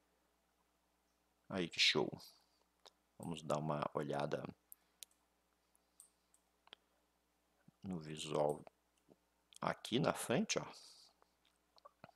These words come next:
Esse é o modelo do Dário, tá bom?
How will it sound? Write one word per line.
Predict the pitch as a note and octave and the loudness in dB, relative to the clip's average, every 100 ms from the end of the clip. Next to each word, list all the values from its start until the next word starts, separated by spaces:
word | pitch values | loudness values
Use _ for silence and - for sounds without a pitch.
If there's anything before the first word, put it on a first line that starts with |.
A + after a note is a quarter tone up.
| _ _ _ _ _ _ _ _ _ - - - - - - - _ | _ _ _ _ _ _ _ _ _ -20 -20 -20 -20 -20 -20 -20 _
Esse | E2+ E3 - | 6 8 10
é | |
o | |
modelo | E3 D#3+ C#3+ C#3+ C#3 | 8 6 8 6 6
do | C3 | 4
Dário, | D3+ F#2+ F#2+ G2 F2+ D#2 | 4 12 12 12 12 8
tá | - - | -2 0
bom? | - F2+ G2+ | 6 8 6